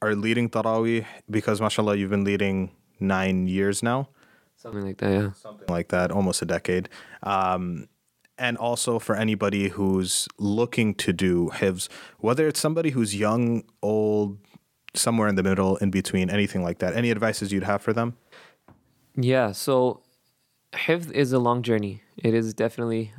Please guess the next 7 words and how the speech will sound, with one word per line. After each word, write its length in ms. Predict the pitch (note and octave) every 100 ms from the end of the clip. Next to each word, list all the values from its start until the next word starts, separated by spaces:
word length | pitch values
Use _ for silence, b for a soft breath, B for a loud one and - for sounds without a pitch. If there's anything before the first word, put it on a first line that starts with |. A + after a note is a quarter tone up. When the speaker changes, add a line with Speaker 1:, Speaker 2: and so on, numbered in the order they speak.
| -
Speaker 2:
uh, 280 | A2+ G#2 G2
a 80 | -
long 260 | A2 A2 A2+
journey. 380 | A2+ A2 C3+ D3 _ _ _ _ _ _ _ _ - - -
Um, 500 | A#2 A2+ G#2+ G#2+ G#2+ b b b _
I 120 | A#2+ A#2+
would, 420 | B2 B2 B2